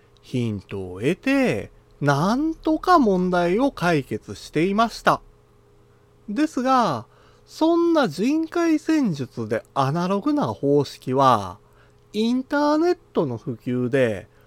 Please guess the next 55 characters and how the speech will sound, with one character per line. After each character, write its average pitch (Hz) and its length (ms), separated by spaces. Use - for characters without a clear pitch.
ほ 320 300
と 370 260
ん 339 160
ど 311 160
の 294 160
人 330 380
が 339 240
行 170 280
い 220 80
ま 208 160
せ 214 200
ん。 185 100
ス - 260
マ 143 260
ホ 254 180
や 160 160
タ 170 200
ブ 214 140
レ 220 80
ッ 214 80
ト、 196 220
パ 208 140
ソ 247 180
コ 262 260
ン 269 120
で 277 140
検 330 380
索 302 320
を 285 60
す 294 180
る 277 120
こ 285 120
と 147 140
で、 123 460
知 - 280
ら 127 160
な 104 180
い 98 60
こ - 200
と 220 140
と 143 160
か、 101 360
わ 123 220
か 131 160
ら 127 120
な 127 140
か 110 140
っ 110 60
た 113 80
こ 196 160
と - 120
を 160 420
簡 240 300
単 277 380
に 254 340